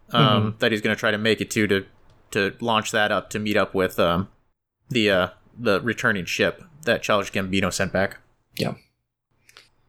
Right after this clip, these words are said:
Speaker 1: But, yeah, anyways, yeah, so China then comes into the mix where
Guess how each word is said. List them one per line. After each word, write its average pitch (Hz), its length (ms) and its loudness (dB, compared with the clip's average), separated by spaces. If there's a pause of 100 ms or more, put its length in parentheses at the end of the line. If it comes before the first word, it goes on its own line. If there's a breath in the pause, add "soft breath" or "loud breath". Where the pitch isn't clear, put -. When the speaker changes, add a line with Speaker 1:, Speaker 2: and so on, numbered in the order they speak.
(100)
Speaker 1:
But, 127 280 -2
yeah, 147 100 4
anyways, 160 320 2
yeah, 127 160 4
so 127 140 -6
China 143 540 0 (100)
then 123 200 2
comes 113 220 -4
into 107 160 0
the 104 80 0
mix 107 320 0
where 110 260 2